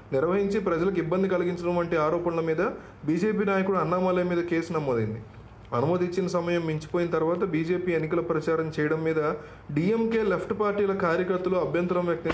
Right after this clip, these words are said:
చేయడంతో ఆ ప్రాంతంలో వాగ్వాదం చోటు చేసుకుంది. ఒక విషయం మీద ఒక సీనియర్ పోలీస్ అధికారి ఎన్డీటీవీతో మాట్లాడుతూ సెక్షన్ నూట నలభై మూడు, మూడు వందల నలభై ఒకటి, రెండు వందల తొంభై కింద అన్నామలైతో పాటు బీజేపీ నాయకుల మీద ఎఫ్ఐఆర్ నమోదు చేశామని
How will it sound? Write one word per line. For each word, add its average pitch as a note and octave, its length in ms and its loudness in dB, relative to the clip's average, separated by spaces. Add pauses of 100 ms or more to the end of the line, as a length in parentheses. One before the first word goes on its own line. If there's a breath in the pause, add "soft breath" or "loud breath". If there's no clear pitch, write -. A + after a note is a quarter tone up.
(100)
చేయడంతో D#3 460 0 (300 loud breath)
ఆ C3+ 80 0
ప్రాంతంలో E3 520 0
వాగ్వాదం E3 560 0
చోటు D3 140 0
చేసుకుంది. A#2 480 -2 (340 loud breath)
ఒక C#3 140 2
విషయం F3 340 0
మీద F#3+ 140 2
ఒక E3+ 120 0
సీనియర్ F#3 460 0
పోలీస్ F3 280 2
అధికారి E3 440 0
ఎన్డీటీవీతో E3+ 600 0
మాట్లాడుతూ D#3 680 0 (360 loud breath)
సెక్షన్ F3 300 0
నూట F3 200 2
నలభై F3+ 360 2
మూడు, F#3+ 280 4
మూడు F3 280 2
వందల F3+ 180 2
నలభై E3 400 2
ఒకటి, E3+ 280 2
రెండు D#3+ 220 2
వందల F3 240 2
తొంభై E3 380 0
కింద E3+ 180 0
అన్నామలైతో E3 680 2
పాటు D#3+ 300 0
బీజేపీ E3+ 500 0
నాయకుల D#3+ 320 0
మీద D3+ 180 0 (520 loud breath)
ఎఫ్ఐఆర్ G3 440 2
నమోదు F3+ 320 0
చేశామని D#3+ 320 0